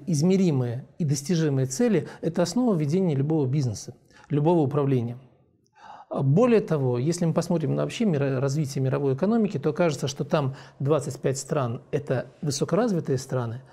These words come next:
а остальные представляют собой средние и развивающиеся. И поэтому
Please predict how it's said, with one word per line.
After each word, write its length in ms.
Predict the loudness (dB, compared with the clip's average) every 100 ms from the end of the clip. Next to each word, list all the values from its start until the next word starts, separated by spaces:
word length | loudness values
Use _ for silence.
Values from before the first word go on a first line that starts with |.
| -20 -16
а 200 | -6 -4
остальные 400 | -2 0 0 2
представляют 500 | -2 -2 0 2 0
собой 300 | -2 -2 -2
средние 560 | -2 0 0 2 2 0
и 240 | -2 -2
развивающиеся. 800 | 0 2 2 2 0 -4 -10 -12 -18 -20 -20 -6
И 200 | -2 2
поэтому 680 | 2 2 2 0 0 -4